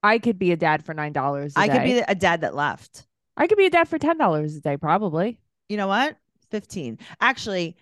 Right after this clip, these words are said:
Speaker 2: nine dollars a day, and that's for each kid. So that's eighteen dollars a day. I could have twins.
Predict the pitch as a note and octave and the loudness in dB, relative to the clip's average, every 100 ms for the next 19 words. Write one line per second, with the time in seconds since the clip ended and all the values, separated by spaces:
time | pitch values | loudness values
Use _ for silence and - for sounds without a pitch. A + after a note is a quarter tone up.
0 | _ _ _ _ _ _ - G#3 G#3+ B3+ | _ _ _ _ _ _ -12 -4 0 0
1 | B3+ A#3 A3 G3 F#3 F#3 F3 E3+ E3+ - | 2 2 2 2 2 2 0 -2 -2 -4
2 | F3+ E3 F3+ E3+ - - D#3 E3 D#3 - | -8 -6 -6 -8 -6 -4 -4 -4 -10 -6
3 | F3 F3 - F3 C#3 C#3 D3+ C#3+ C3+ - | -6 -6 -10 -6 -2 -2 -4 -4 -4 -4
4 | C#3+ D#3 - A#2+ A2 A#2 - | -6 -6 -10 -10 -12 -14 -20